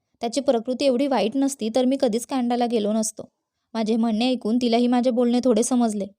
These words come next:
मी म्हटलं, "फक्त एक महिन्याची गोष्ट आहे. मी लवकरच परत येईल." दोन दिवसांनी ती ड्रायव्हरसोबत घरी आली. लॉजच्या आत आली तेव्हा मी जुना ड्रेस घालून उभा होतो. नोकराच्या होडीत मला पाहून ती विचारू लागली,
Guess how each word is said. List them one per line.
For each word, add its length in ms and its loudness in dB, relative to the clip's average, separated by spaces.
मी 100 -2
म्हटलं, 300 0
"फक्त 260 -2
एक 180 0
महिन्याची 340 2
गोष्ट 320 -2
आहे. 180 -4
मी 120 -4
लवकरच 420 0
परत 280 0
येईल." 160 -2
दोन 220 2
दिवसांनी 480 0
ती 120 0
ड्रायव्हरसोबत 580 2
घरी 340 2
आली. 180 0
लॉजच्या 440 0
आत 340 0
आली 280 0
तेव्हा 200 2
मी 120 2
जुना 240 0
ड्रेस 220 2
घालून 280 2
उभा 180 2
होतो. 340 -2
नोकराच्या 460 4
होडीत 300 4
मला 180 4
पाहून 260 2
ती 100 2
विचारू 340 2
लागली, 340 2